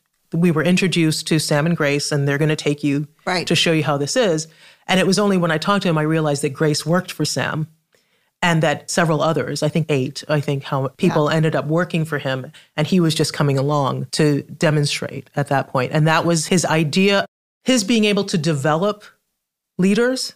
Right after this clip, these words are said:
Speaker 1: and develop people who were instrumental in the health of not his community, but the community, because what was great was there's still a stigma around H I V.
Speaker 2: Right.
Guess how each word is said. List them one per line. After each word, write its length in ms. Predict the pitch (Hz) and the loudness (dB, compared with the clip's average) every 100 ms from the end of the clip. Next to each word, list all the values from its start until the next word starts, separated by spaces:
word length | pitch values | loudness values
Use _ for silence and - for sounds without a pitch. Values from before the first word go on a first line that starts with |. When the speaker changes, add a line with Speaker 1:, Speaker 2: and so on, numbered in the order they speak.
| - | -2
Speaker 1:
and 140 | 175 | 2
develop 480 | 165 151 151 170 190 | 2 2 2 0 -2
people 380 | - 196 202 196 | -2 -2 0 0
who 160 | 202 190 | 0 0
were 320 | 175 165 - - | 0 -2 -8 -2
instrumental 640 | 180 170 180 160 160 185 180 | 0 2 2 2 2 0 0
in 160 | 170 | 0
the 80 | 156 | 0
health 320 | 151 151 160 | 0 0 0
of 160 | 160 147 | -2 0
not 180 | 180 226 | 0 0
his 240 | - 247 240 | 0 0 0
community, 400 | 247 202 185 175 | 0 2 2 2
but 240 | 165 143 | 0 0
the 160 | 156 185 | 0 0
community, 480 | 185 190 196 208 254 | 2 2 2 0 0
because 380 | 180 185 160 - - - - _ - | 0 0 -2 -6 -16 -18 -20 _ -6
what 300 | 170 175 160 | 0 2 2
was 140 | 180 | 2
great 180 | 233 202 | 2 2
was 160 | 180 | 0
there's 220 | 160 196 190 | 0 0 0
still 180 | 247 | 0
a 60 | 196 | 0
stigma 420 | - 196 160 147 | 0 0 0 0
around 160 | 143 143 | -2 -2
H 180 | 147 151 | -2 -2
I 100 | 147 | 0
V. 120 | 160 | 2
Speaker 2:
Right. 220 | 175 156 | 0 -2